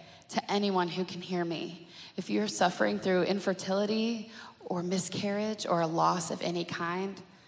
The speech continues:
I see you. He sees you. You're not alone. We are so glad you're here on Mother's Day, and I hope you know how much you're loved. Or maybe for you,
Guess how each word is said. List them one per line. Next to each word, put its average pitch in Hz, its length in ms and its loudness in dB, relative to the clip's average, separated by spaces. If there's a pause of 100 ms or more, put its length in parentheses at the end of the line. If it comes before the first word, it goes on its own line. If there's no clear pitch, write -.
(680)
I 170 100 -2
see 190 320 2
you. - 460 -2 (1000)
He 214 240 0
sees 170 400 0
you. - 320 -6 (1040)
You're 190 200 6
not 180 260 4
alone. 180 540 -2 (840)
We 196 140 2
are 190 60 4
so 202 240 2
glad 180 260 2 (220)
you're 190 120 4
here 202 360 2
on 170 180 4
Mother's 175 420 2
Day, 185 380 -8 (360)
and 185 120 -4
I - 20 0
hope 175 340 -4
you 180 100 0
know 165 160 2
how 160 220 -2
much 160 320 0
you're 160 140 2
loved. - 540 -2 (2500)
Or 214 80 2
maybe 214 260 6
for - 160 4
you, 190 460 4